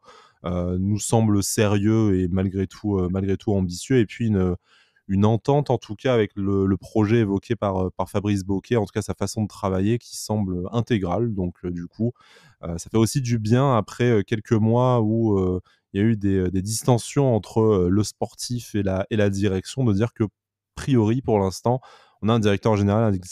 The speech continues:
directeur sportif qui veulent pousser dans le même sens et, euh, de l'avant pour, euh, pour l'O G C Nice. Messieurs, je pense que c'est le moment de conclure notre émission. Est-ce que vous avez quelque chose à, à rajouter, que ce soit sur, euh, les, euh, l'actualité, les prochaines semaines de l'O G C Nice,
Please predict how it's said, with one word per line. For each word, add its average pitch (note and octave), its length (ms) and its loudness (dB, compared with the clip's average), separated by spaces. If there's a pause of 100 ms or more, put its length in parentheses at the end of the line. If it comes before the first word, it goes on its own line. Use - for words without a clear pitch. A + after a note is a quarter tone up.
(120)
directeur G2 420 -2
sportif A#2 320 -6
qui - 120 -6
veulent G#2+ 120 4
pousser A2+ 380 -2
dans A2 100 4
le G#2 80 2
même G2 180 2
sens A#2 400 -4
et, G#2+ 120 0
euh, F#2+ 180 0
de F#2+ 140 -2
l'avant G#2 320 2
pour, G2 320 -2
euh, F#2 180 0
pour A2 160 0
l'O G#2+ 120 2
G G2 80 -2
C - 180 -12
Nice. - 220 -12 (680)
Messieurs, D3 280 0
je - 80 -8
pense - 240 -4
que B2+ 100 -4
c'est - 180 -2
le A#2+ 60 0
moment A#2+ 260 2
de A2+ 60 -4
conclure B2+ 380 0
notre A#2+ 240 -2
émission. A#2+ 440 2
Est-ce A2 140 -4
que B2 100 -2
vous G#2 200 -2
avez G2+ 160 0
quelque - 140 -12
chose G#2 200 -2
à, F#2+ 320 -2
à F#2+ 100 -4
rajouter, G#2 540 0
que - 80 -8
ce G2 140 -6
soit G#2+ 280 -2
sur, G2+ 520 -2
euh, F#2+ 100 0
les, F#2+ 260 -2
euh, F2 300 -6
l'actualité, A2+ 640 0
les C3 80 2
prochaines G#2+ 340 -4
semaines B2+ 380 0
de B2+ 80 4
l'O A2+ 120 4
G G2+ 120 2
C G2 160 0
Nice, A2 240 -2